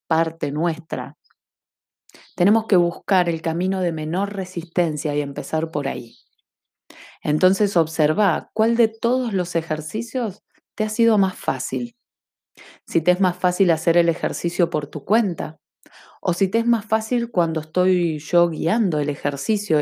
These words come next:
y mediante mi voz vas llevando a cabo la actividad.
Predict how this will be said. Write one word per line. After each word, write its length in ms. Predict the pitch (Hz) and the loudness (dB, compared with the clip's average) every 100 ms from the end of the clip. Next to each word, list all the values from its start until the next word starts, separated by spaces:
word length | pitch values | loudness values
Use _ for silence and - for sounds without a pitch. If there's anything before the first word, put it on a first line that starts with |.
| - | 0
y 120 | - | -6
mediante 480 | 143 143 139 139 139 | -4 -2 -4 -4 -4
mi 160 | 143 | -4
voz 360 | 143 180 202 202 - - _ | -2 0 0 -4 -16 -20 _
vas 300 | 143 156 - - | -2 -2 -4 -2
llevando 380 | 156 156 165 156 | 2 2 2 0
a 100 | 147 | 0
cabo 460 | 175 180 151 147 - _ _ - | 2 2 2 -2 -6 _ _ -8
la 100 | 139 | -6
actividad. 720 | 135 - 131 139 196 175 151 | -6 -6 -6 0 0 0 -4